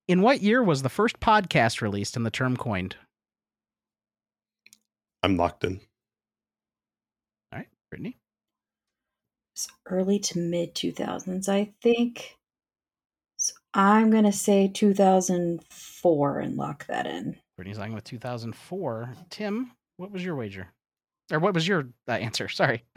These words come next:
Speaker 2: I had the
Speaker 1: What
Speaker 2: same
Speaker 1: wager?
Speaker 2: thing. I was pretty sure. I mean, I know podcasts were coined for the iPod. Uh, that's where the pod part comes in.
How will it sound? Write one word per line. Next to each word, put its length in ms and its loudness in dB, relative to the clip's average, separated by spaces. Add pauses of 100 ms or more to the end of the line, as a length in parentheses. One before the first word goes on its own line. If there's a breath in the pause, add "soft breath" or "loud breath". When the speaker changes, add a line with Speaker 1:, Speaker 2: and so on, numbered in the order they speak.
(140 loud breath)
Speaker 2:
I 140 4
had 240 4
the 80 2
Speaker 1:
What 60 -4
Speaker 2:
same 240 4
Speaker 1:
wager? 80 -2
Speaker 2:
thing. 220 4
I 120 4
was 180 2
pretty 340 0
sure. 540 2
I 60 2
mean, 140 6
I 80 6
know 140 4
podcasts 720 0
were 100 0
coined 640 2 (440 soft breath)
for 640 4
the 240 2
iPod. 800 2 (140)
Uh, 160 -2
that's 240 -4
where 80 2
the 80 -6
pod 420 0
part 380 -2
comes 440 -2
in. 440 0